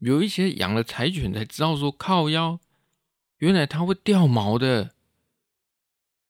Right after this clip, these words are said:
整间宿舍都是一年掉两次，一次掉半年，对不对？你梳也梳不完，你送去美容，宠物美容它也是尽量帮你梳啊，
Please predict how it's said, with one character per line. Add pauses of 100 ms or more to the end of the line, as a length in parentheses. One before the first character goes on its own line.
整
间
宿
舍
都
是 (340)
一
年
掉
两
次，
一
次
掉
半
年， (1040)
对
不
对？
你
梳
也
梳
不
完，
你
送
去
美
容， (1600)
宠
物
美
容
它
也
是 (1300)
尽
量
帮
你
梳
啊，